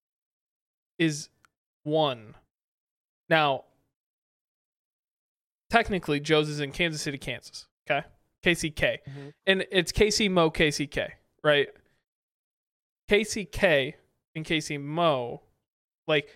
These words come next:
Speaker 1: the downtown, when you see shots, like, if you're watching Kansas City,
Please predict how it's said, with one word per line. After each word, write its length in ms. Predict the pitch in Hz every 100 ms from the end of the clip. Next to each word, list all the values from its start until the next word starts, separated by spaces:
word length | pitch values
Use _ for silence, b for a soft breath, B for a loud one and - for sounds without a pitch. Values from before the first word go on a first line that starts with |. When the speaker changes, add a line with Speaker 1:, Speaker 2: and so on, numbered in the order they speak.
| b
Speaker 1:
the 160 | 165 165
downtown, 800 | 151 156 165 175 175 160 165 170
when 160 | 147 156
you 100 | 170
see 220 | - 196
shots, 440 | - 151 143 147 -
like, 140 | 139
if 80 | 147
you're 100 | 175
watching 320 | 185 160 170
Kansas 300 | 151 160 143
City, 380 | - 147 143